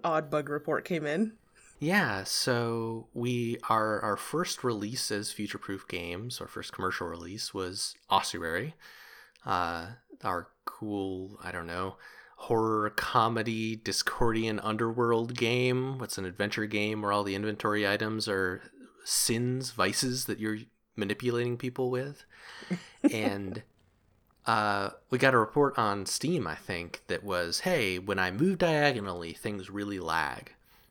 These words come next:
Speaker 2: And, uh, we were able to reproduce it. And it's, it's one of those weird ones where it's like, nothing has changed in Ossuary,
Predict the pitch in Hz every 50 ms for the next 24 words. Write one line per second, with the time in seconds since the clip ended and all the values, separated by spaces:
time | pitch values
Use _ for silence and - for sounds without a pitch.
0 | _ - - 101 92 92 87 87 87 90 85 - - - - 92 87 87 85 85
1 | 80 85 92 90 92 90 90 95 95 - - 85 - 95 98 101 - - 113 117
2 | - - 113 104 95 92 - - - - 110 - 147 151 147 139 127 107 - 131
3 | 147 175 156 127 107 95 95 - 92 90 - - 90 85 - - 123 117 120 117
4 | 120 117 120 120 - 117 101 95 - - - - 95 85 82 85 - - 82 76
5 | 78 73 - - - - - - - 113